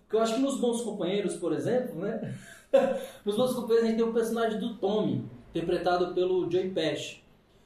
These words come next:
E aí tem um momento lá que o Tommy vai ser morto. Olha o spoiler. O Tommy <laughs> vai ser morto. E aí acontece, os caras ficam puto? Fica, eles ficam tristes, mas o filme ele tem um ritmo acelerado.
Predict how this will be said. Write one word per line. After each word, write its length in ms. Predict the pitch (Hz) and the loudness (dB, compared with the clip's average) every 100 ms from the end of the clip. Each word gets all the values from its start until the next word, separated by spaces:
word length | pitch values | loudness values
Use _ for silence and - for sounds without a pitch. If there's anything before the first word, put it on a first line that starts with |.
| _ _ - | _ _ 0
E 100 | 226 | 2
aí 200 | 233 269 | 4 2
tem 100 | 285 | 2
um 80 | 302 | 2
momento 460 | 240 196 180 156 | 2 2 0 0
lá 520 | 143 220 - 123 - - _ _ | 0 2 2 -2 -6 -14 _ _
que 320 | 214 226 240 | -6 -4 -4
o 340 | 247 254 262 - | -6 -6 -8 2
Tommy 220 | 277 294 | 2 4
vai 120 | 320 | 0
ser 120 | 349 381 | 2 2
morto. 320 | - - - - _ - - _ _ - - - | 0 -2 -10 -20 _ -20 -20 _ _ -20 -18 -4
Olha 120 | 156 | -4
o 40 | |
spoiler. 340 | - 139 123 110 - - - | -2 -2 -2 -4 -12 -16 -4
O 80 | 190 | 0
Tommy 280 | 202 - | 0 2
<laughs> 40 | 220 | 4
vai 160 | 240 247 | 4 4
ser 200 | 254 226 | 2 2
morto. 480 | 240 277 - - - - - - | 4 6 4 0 -8 -16 -18 -4
E 80 | 262 | -2
aí 100 | 294 | 0
acontece, 560 | 285 269 233 190 190 | 0 0 4 2 2
os 140 | 247 - | -2 0
caras 260 | 294 277 - | 2 2 0
ficam 300 | - 170 - | -2 -4 -2
puto? 440 | 285 - - 127 - | -4 -4 -8 -12 -16
Fica, 360 | - 294 302 220 | -12 -4 -2 2
eles 160 | 196 196 | 2 0
ficam 320 | 302 233 - | -2 0 0
tristes, 340 | 185 160 156 | -2 -2 -2
mas 200 | 202 226 | 0 0
o 100 | 233 | -2
filme 200 | 254 254 | -2 -2
ele 100 | 254 | 0
tem 80 | 262 | 0
um 40 | 233 | 0
ritmo 280 | 226 254 247 | 0 0 -2
acelerado. 760 | - 254 - 165 - 131 123 | 0 2 4 4 2 -2 -6